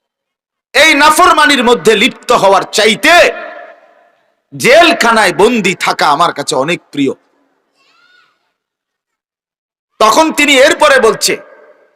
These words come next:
"ওয়া ইল্লা তাসরিফ আন্নি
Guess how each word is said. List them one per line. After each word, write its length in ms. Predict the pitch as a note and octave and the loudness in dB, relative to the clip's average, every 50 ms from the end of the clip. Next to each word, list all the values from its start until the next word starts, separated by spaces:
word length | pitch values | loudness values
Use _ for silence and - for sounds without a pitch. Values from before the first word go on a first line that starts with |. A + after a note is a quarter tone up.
| _ _ _ _ _ _ _ _ _ _ _ _ _ - | _ _ _ _ _ _ _ _ _ _ _ _ _ -4
"ওয়া 100 | E3+ - - | -2 -2 0
ইল্লা 380 | C#4 D4 C4 A#3 A3 G#3+ G3+ | 0 0 2 2 2 2 2
তাসরিফ 580 | - - B3+ C4+ C4 - - A#3 A3+ G#3+ - - | 0 0 0 0 0 -2 -4 -4 -6 -2 -2 -2
আন্নি 560 | E3+ F#3 A#3+ D4+ D4 B3+ A3 G#3 G3+ F3 | 0 0 0 -2 -2 -4 -6 -6 -6 -8